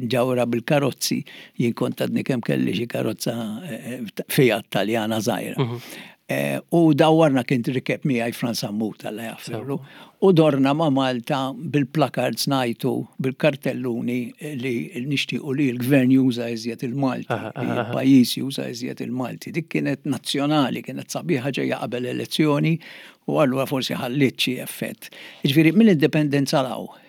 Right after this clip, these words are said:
Speaker 1: illum nħarsu lura. Eh, l-indipendenza għamlet xi differenza favur, kontra?
Speaker 2: Naħseb kien hemm dak il-moviment li jiena ma
Speaker 1: Da moviment
Speaker 2: lħaqtux
Speaker 1: għamel
Speaker 2: imma
Speaker 1: letterarju, la semmejt
Speaker 2: App-,
Speaker 1: moviment.
Speaker 2: apparti dak, imma naħseb kien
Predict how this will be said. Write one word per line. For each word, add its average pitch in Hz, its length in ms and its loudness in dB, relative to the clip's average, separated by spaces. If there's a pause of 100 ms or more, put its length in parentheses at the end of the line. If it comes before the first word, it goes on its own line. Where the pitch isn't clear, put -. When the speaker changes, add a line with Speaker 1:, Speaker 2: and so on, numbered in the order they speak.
(160)
Speaker 1:
illum 143 460 6 (100)
nħarsu 131 460 -2
lura. 120 400 -6 (600)
Eh, 156 320 0
l-indipendenza 175 640 4
għamlet 127 300 -6
xi 156 100 -2
differenza 165 640 0
favur, 175 400 2
kontra? 170 400 -2 (240)
Speaker 2:
Naħseb 233 400 -4
kien 330 160 -2
hemm 180 100 0
dak 147 220 0
il-moviment 131 800 2 (180)
li 143 400 4
jiena 180 320 8
ma 151 160 6
Speaker 1:
Da 143 160 2
moviment 214 400 6
Speaker 2:
lħaqtux - 140 0
Speaker 1:
għamel 185 100 6
Speaker 2:
imma 175 240 4
Speaker 1:
letterarju, 120 540 4
la 113 100 -2
semmejt 120 320 0
Speaker 2:
App-, 139 80 0
Speaker 1:
moviment. 113 480 0
Speaker 2:
apparti 202 400 4
dak, 113 300 0
imma 156 260 2
naħseb 170 260 -2
kien 294 140 2